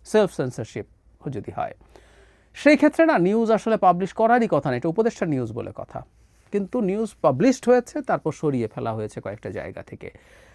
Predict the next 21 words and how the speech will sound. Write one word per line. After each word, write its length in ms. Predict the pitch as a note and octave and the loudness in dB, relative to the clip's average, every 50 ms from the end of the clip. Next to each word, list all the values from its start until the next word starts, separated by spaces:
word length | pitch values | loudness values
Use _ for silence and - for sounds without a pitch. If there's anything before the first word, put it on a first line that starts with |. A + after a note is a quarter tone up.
| _ _ - - | _ _ -4 0
জনাব 200 | D3 D3+ D#3+ D#3+ | 4 4 6 6
আসিফ 320 | F3+ F3 - C4+ A#3+ - | 6 6 4 2 2 2
মাহমুদ 220 | B3+ B3+ B3 B3+ - | 2 2 2 2 2
সজীব 280 | A3+ A3 G3+ G#3 G3 | 0 0 0 0 0
ভুঁইয়া 160 | F3+ G3 G3 | 0 -2 -2
ব্যাখ্যা 320 | - - D#3+ - - G3+ F3+ | 0 -2 -2 -2 -2 -4 -2
দেওয়ার 240 | D3 E3 G#3+ A#3 G#3 | 0 0 0 0 0
পর 280 | _ - A3+ C#4 D4 | _ 2 2 2 2
সবাই 380 | - - - F#3 E3 D3+ C#3+ C#3 | 2 0 -4 -2 0 2 0 0
এরপর 280 | C3 B2 - C3+ B2 | 0 -2 -4 -4 -4
একযোগে 480 | A#2 A#2 A#2 A#2+ G#2+ C#3 B2 A#2+ F#3+ A#3 | -2 -2 -4 -6 -6 -6 -4 -4 -4 -4
এটা 160 | F3 D3+ C3 | -4 -4 -8
নিয়ে 140 | A#2 G#2 G2+ | -8 -8 -8
নিউজ 340 | G2+ G#2 A2+ G#2+ G2 - - | -6 -6 -6 -6 -6 -8 -10
করেছে। 420 | - E2 - - - - - - - _ _ _ _ _ _ _ _ _ _ _ _ - - - - | -12 -12 -12 -12 -14 -12 -12 -14 -14 _ _ _ _ _ _ _ _ _ _ _ _ -20 -20 -6 2
এখন 400 | - G3 G3 - C4 C#4+ - - - _ _ _ - - _ _ _ _ _ _ _ - _ _ _ - | 2 2 4 4 2 2 0 -2 -6 _ _ _ -20 -20 _ _ _ _ _ _ _ -20 _ _ _ 4
এই 220 | - A#3+ C4 C4 A#3+ | 6 8 8 8 4
নিউজটাকে 840 | A3+ A3+ A3+ G#3 - - - A3 G#3 - - F3+ C#3+ D3+ F#3 - - _ _ _ _ _ _ _ _ _ _ _ _ - | 2 2 0 0 -2 0 2 2 2 2 4 2 2 2 0 -2 -6 _ _ _ _ _ _ _ _ _ _ _ _ -18
সরিয়ে 520 | - - - - A#3+ A3+ G#3+ G#3+ G3+ F#3 F3 | -16 -8 -2 2 2 4 4 4 2 2 0
ফেলা, 260 | - F3+ C#3+ A2+ G#2 B2+ | 0 -2 -2 -2 -2 -6
এখন 280 | - - - F#3+ D3 | -6 -4 -4 -4 -4